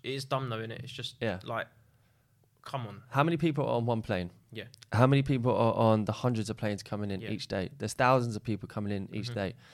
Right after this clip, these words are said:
Speaker 2: They haven't got enough people to police the streets, much
Speaker 1: Yeah.
Speaker 2: less to go around knocking on doors, making sure that you're quarantined.
Speaker 1: But put that into perspective for a second. The fact that you've just said thousands of people on planes,
Speaker 2: Mm.
Speaker 1: thousands of people interacting with each other across the journey of crossing countries.
Speaker 2: Yeah.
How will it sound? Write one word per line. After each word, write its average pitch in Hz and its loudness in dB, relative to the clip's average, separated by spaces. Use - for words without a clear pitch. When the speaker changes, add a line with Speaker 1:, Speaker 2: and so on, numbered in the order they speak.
Speaker 2:
They 123 2
haven't 143 6
got 120 2
enough 117 2
people 107 -4
to - -8
police - -6
the 107 -10
streets, - -4
much 104 -6
Speaker 1:
Yeah. - -4
Speaker 2:
less 127 -2
to - -10
go 113 0
around 101 -2
knocking 101 -6
on 95 -2
doors, 98 -4
making 101 -6
sure 104 -4
that 101 -4
you're 107 -8
quarantined. 95 -6
Speaker 1:
But - -20
put - -12
that 117 -6
into 160 -10
perspective - -12
for 117 -12
a 113 -10
second. 104 -12
The 123 -10
fact - -6
that - -6
you've 120 -12
just 123 -10
said 113 -6
thousands 123 -6
of 117 -10
people 120 -10
on 110 -10
planes, 104 -14
Speaker 2:
Mm. 98 -6
Speaker 1:
thousands 127 -4
of 117 -12
people 120 -8
interacting 120 -8
with 110 -10
each - -12
other 107 -10
across 143 -4
the - -12
journey 120 -4
of 107 -14
crossing 110 -8
countries. 113 -10
Speaker 2:
Yeah. 101 -4